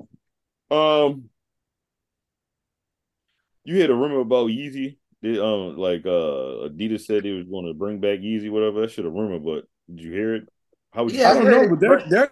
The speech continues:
Speaker 3: currently
Speaker 2: Listen.
Speaker 3: selling Yeezy, like, sneakers, like, just
Speaker 2: They
Speaker 3: like
Speaker 2: don't,
Speaker 3: this fucking shoe.
Speaker 2: they don't
Speaker 3: This is
Speaker 2: have
Speaker 3: wild.
Speaker 2: a choice. They don't have a choice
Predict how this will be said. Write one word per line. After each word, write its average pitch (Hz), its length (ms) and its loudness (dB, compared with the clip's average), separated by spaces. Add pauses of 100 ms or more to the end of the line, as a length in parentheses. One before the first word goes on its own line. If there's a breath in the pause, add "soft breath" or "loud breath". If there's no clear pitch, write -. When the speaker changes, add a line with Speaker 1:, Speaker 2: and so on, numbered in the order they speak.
(160)
Speaker 3:
currently 202 320 4
Speaker 2:
Listen. - 140 -4
Speaker 3:
selling 196 440 0
Yeezy, 180 320 -6
like, 170 200 -2 (160)
sneakers, 143 520 -4
like, 117 140 -6 (300)
just 175 280 -4
Speaker 2:
They 135 60 -4
Speaker 3:
like 156 160 4
Speaker 2:
don't, 170 160 2
Speaker 3:
this - 100 -16
fucking - 380 -10
shoe. 151 320 -10 (440)
Speaker 2:
they 135 100 2
don't 165 140 4
Speaker 3:
This 160 80 2
is 156 60 -2
Speaker 2:
have 160 220 4
Speaker 3:
wild. 143 80 -4
Speaker 2:
a 127 60 -4
choice. 165 440 0 (140)
They 131 60 -10
don't 151 100 -6
have 170 120 -6
a 139 40 -8
choice 160 500 -8